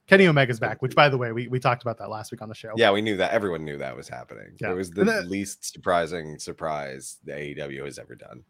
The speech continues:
Speaker 1: Well, that's the A E W way, right? It's just like when Punk was coming back, it was all but confirmed by A E W. They left little nuggets here and there that people
Speaker 2: Yeah,
Speaker 1: kinda
Speaker 2: yeah,
Speaker 1: figured
Speaker 2: yeah.
Speaker 1: out, and the next thing you
Speaker 2: Easter
Speaker 1: knew
Speaker 2: eggs.
Speaker 1: Exactly. They do the Easter eggs and they come out.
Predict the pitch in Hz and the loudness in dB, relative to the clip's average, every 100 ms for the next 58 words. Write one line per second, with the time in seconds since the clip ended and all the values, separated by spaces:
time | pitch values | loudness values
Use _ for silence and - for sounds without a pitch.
0 | _ _ - 214 254 269 226 226 202 185 | _ _ -2 2 4 2 2 4 4 4
1 | 165 139 127 104 107 131 143 135 170 180 | 4 0 0 -2 -2 0 0 -2 0 0
2 | 160 156 147 160 156 - 156 143 127 120 | 2 0 0 -2 -2 -4 -2 0 0 -2
3 | 120 120 120 - 123 131 123 117 - 127 | -4 -8 -8 -4 -2 0 0 -4 -4 -10
4 | - 123 120 117 110 117 151 214 147 127 | -6 -6 -4 -6 -6 -4 0 0 0 -2
5 | 127 - _ 127 113 - 120 117 _ 117 | -6 -18 _ -6 -6 -6 -6 -6 _ -10
6 | 113 143 202 196 190 - 180 170 160 156 | -6 -2 0 0 -4 -2 0 0 -2 -2
7 | 147 131 143 156 147 131 131 127 120 139 | -2 -4 -8 -6 -4 -4 -4 -6 0 4
8 | 143 139 123 117 117 - 123 143 117 - | 6 4 0 -6 -8 -8 0 0 0 -4
9 | - - - _ _ _ 208 165 110 - | -6 -16 -20 _ _ _ -8 -4 -6 -6
10 | 113 123 131 139 127 117 113 110 107 110 | -4 0 0 0 -2 -4 -4 -4 -6 -10
11 | - 107 | -8 -10